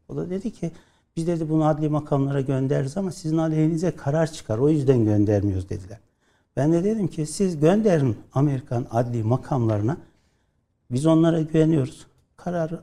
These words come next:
aleyhimize çıkarsa biz Amerikan hukuku çerçevesinde itirazlarımızı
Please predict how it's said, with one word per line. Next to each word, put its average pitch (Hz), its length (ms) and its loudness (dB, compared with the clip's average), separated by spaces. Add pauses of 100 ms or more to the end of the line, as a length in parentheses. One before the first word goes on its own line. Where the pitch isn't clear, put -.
aleyhimize 143 520 2
çıkarsa - 560 -2 (440)
biz 185 100 -6
Amerikan 151 480 0
hukuku 151 380 -6
çerçevesinde 139 920 -4
itirazlarımızı 113 1000 -2